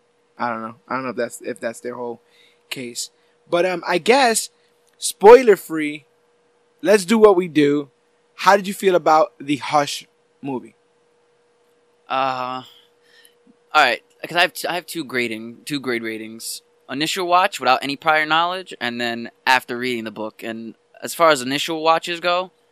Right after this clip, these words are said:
Speaker 2: I found it to be a failure. I can't, I can't accurately grade it because
Speaker 1: Yeah.
Speaker 2: uh, while it did a lot of things I like, and while it was good to look at as far as animation goes, it just felt a lot of the decisions that they made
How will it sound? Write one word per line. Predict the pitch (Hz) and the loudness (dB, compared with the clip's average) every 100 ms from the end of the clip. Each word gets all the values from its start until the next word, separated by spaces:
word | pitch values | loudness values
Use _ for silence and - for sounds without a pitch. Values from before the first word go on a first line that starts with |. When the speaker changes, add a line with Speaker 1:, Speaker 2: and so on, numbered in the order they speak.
| _ _ _ _ _ _ - | _ _ _ _ _ _ -2
Speaker 2:
I | 147 | 0
found | 165 151 | 0 0
it | 139 | -2
to | 123 | -6
be | |
a | 117 | -8
failure. | - 120 117 113 104 | -4 -2 -2 -4 -6
I | 120 | -6
can't, | - 131 - _ _ _ _ | -4 -6 -6 _ _ _ _
I | 135 | -6
can't | - 170 - | -2 -4 -2
accurately | 131 127 135 120 127 | -2 -2 -6 -8 -10
grade | 113 117 117 | -6 -4 -4
it | 110 - _ _ _ _ _ | -6 -12 _ _ _ _ _
because | - 151 131 | -10 -6 -6
Speaker 1:
Yeah. | 131 - 139 143 | -6 -10 -10 -4
Speaker 2:
uh, | 135 | 0
while | 135 151 | 4 4
it | 156 131 | 2 0
did | 147 147 - | -2 -2 -2
a | 135 | -2
lot | 123 127 | 2 2
of | 135 | 0
things | 139 131 123 | -8 -10 -4
I | 117 113 | -4 -2
like, | 117 120 143 | -2 -2 -2
and | 117 113 | -6 -4
while | 120 120 | -4 -4
it | |
was | 120 110 _ _ | -8 -14 _ _
good | - 135 127 107 _ - | -8 -8 -8 -14 _ -16
to | - | -12
look | 110 113 123 - | -12 -8 -10 -4
at | 135 151 - | 0 0 -2
as | 123 | -16
far | - 120 | -6 -4
as | 113 | -4
animation | 117 117 113 131 - 165 | -6 -8 -6 -8 -8 -10
goes, | 160 170 185 196 - _ _ - _ _ - | -6 -6 -6 -12 -16 _ _ -20 _ _ -4
it | 156 139 131 | -2 -2 -10
just | - - 139 - | -12 -10 -8 -10
felt | - 131 120 - _ - | -6 -2 -2 -4 _ -8
a | 135 | -2
lot | 143 160 | 2 2
of | 156 | 2
the | 147 | -6
decisions | - 131 - 151 131 127 | -8 -10 -8 -8 -8 -10
that | 123 | -8
they | 123 | -8
made | 123 131 143 156 | -8 -8 -8 -10